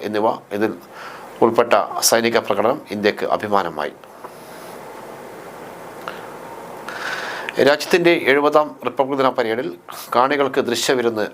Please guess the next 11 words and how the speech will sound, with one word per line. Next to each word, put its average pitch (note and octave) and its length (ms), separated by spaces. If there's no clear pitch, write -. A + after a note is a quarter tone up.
ഒരുക്കി G#2 380
കേരളം. F2 280
രാജ്യത്തിന് B2+ 600
മാതൃകയായ B2+ 560
കേരളത്തിന്റെ B2 480
നേട്ടങ്ങളായ A2+ 760
കൊച്ചി A#2+ 420
വാട്ടർ A2+ 320
മെട്രോയും A2+ 420
നൂറ് D3 160
ശതമാനം B2 440